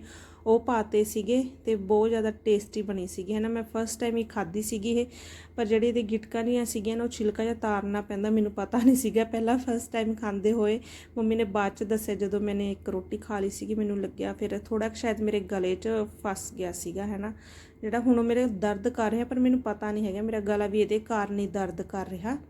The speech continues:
ਤੇ ਪਤਾ ਨਹੀਂ ਹੈਗਾ, ਬਸ ਥੋੜ੍ਹੇ ਕੁ ਮੇਰੇ ਗਲੇ 'ਚ ਹੁਣ ਥੋੜ੍ਹੀ ਪ੍ਰੋਬਲਮ ਜਿਹੀ ਹੈ, ਵੀ ਦੁਖਦਾ ਜਿਹਾ। ਤੇ ਚਲੋ ਜੀ, ਇੱਥੇ ਆਪਣੀ ਦੇਖੋ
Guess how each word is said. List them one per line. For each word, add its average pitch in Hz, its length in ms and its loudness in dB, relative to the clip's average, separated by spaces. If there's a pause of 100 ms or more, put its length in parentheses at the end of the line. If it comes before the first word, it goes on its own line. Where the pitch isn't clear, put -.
(1500)
ਤੇ 208 400 4 (300)
ਪਤਾ 226 240 -2
ਨਹੀਂ 214 160 -2
ਹੈਗਾ, 196 180 -4
ਬਸ 214 140 -4
ਥੋੜ੍ਹੇ 202 280 -4
ਕੁ 220 80 -6
ਮੇਰੇ 220 160 -2
ਗਲੇ 185 240 -2
'ਚ 180 120 -6
ਹੁਣ 202 140 -6
ਥੋੜ੍ਹੀ 202 220 -4
ਪ੍ਰੋਬਲਮ 185 560 -2
ਜਿਹੀ 202 200 -4
ਹੈ, 214 120 -2
ਵੀ 208 120 -4
ਦੁਖਦਾ 185 460 -2
ਜਿਹਾ। 95 200 -4 (460)
ਤੇ 233 100 -4
ਚਲੋ 226 260 2
ਜੀ, 226 180 -2 (300)
ਇੱਥੇ 220 200 -6
ਆਪਣੀ 208 260 -4
ਦੇਖੋ 202 400 -4